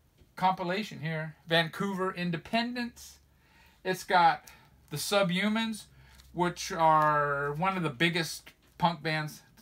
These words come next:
to come out of Canada. I think the singer, he was arrested for trespassing on a nuclear power plant. I don't know if he was gonna blow it up or, you know, something like that.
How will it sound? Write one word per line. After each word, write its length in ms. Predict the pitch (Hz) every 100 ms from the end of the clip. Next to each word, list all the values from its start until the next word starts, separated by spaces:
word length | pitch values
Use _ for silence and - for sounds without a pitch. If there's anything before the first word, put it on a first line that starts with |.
| -
to 100 | 156
come 220 | - 160
out 180 | 156 156
of 120 | 151
Canada. 560 | - 165 160 160 165 156 _ _ _ _ - - _ _ -
I 160 | 143
think 480 | 143 180 180 - - - _ _ _ - _ _ _ _ _ _ _ _ _ _ _ _ _ -
the 560 | 135 135 123 120 113 110
singer, 540 | - - 220 214 196
he 100 | 185
was 160 | 214 170
arrested 480 | 147 156 170 175 156
for 220 | 151 127
trespassing 800 | 110 - 170 - - 160 165 160
on 140 | 143 131
a 160 | 117
nuclear 440 | 123 147 151 147 131
power 320 | - 143 143
plant. 220 | 147 143
I 120 | 151
don't 100 | 156
know 80 | 147
if 60 | 131
he 80 | 135
was 120 | 127
gonna 160 | 127
blow 400 | 107 - 127 131
it 60 | 123
up 320 | 123 127 123
or, 160 | 123 110
you 120 | 151
know, 40 | 127 -
something 440 | - 139 131 113
like 200 | 98 95
that. 280 | 98 98 107